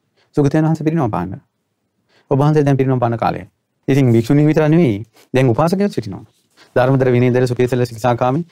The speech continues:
පරවාද මතනය කරන්න පුළුවන් ආචාර්යවරුන්ගේ ධර්ම ඉගෙන ගත්ත ශාසන ඉදිරියට ගෙනියන්න පුළුවන් උපාසකයෝ තියෙනවා. උපාසිකාවෝ තියෙනවා. ඒ නිසා භික්ෂු භික්ෂුණී උපාසක උපාසිකා කියන සිව්වන පිරිසම දැන් ඉන්නවා. ඔබ වහන්සේ පිරිනිවන් පාන්න.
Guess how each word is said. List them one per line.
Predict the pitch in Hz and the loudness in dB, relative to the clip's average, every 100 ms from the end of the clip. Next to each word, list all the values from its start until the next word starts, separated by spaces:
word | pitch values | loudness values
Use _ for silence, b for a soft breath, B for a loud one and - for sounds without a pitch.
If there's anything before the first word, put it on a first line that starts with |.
| b | b
පරවාද | - 123 123 120 | -2 0 2 2
මතනය | 110 120 120 | 0 0 -2
කරන්න | 123 120 | -2 0
පුළුවන් | 135 131 | 0 2
ආචාර්යවරුන්ගේ | 113 117 120 117 117 113 | 0 2 2 2 2 0
ධර්ම | 110 110 | 0 0
ඉගෙන | 113 113 | 0 0
ගත්ත | 117 120 180 b b | -2 -2 -6 b b
ශාසන | - 123 120 | -4 -2 0
ඉදිරියට | 127 123 127 | 0 2 0
ගෙනියන්න | 117 120 123 | 0 0 0
පුළුවන් | 127 147 - | 0 0 0
උපාසකයෝ | 131 131 - 160 | -2 0 0 -2
තියෙනවා. | - 95 - | -2 -6 -4
උපාසිකාවෝ | 117 127 143 131 139 160 196 | -6 -2 0 0 2 2 2
තියෙනවා. | 117 98 - _ b b | 0 -4 -8 _ b b
ඒ | 123 | 0
නිසා | 123 127 | 2 2
භික්ෂු | 123 120 143 | 0 0 -2
භික්ෂුණී | 135 143 135 | 0 2 0
උපාසක | 127 127 123 | 0 -2 -2
උපාසිකා | 127 127 123 123 | -2 -2 0 0
කියන | 117 113 107 110 b | 0 -2 -4 -8 b
සිව්වන | - 127 139 151 | -2 2 2 2
පිරිසම | 156 156 160 190 226 B B | 2 0 0 -2 -4 B B
දැන් | 151 165 | 0 2
ඉන්නවා. | 180 160 | 2 2
ඔබ | 117 | 0
වහන්සේ | 143 165 170 | 0 -2 -2
පිරිනිවන් | 196 233 | -2 -2
පාන්න. | 127 90 | -4 -8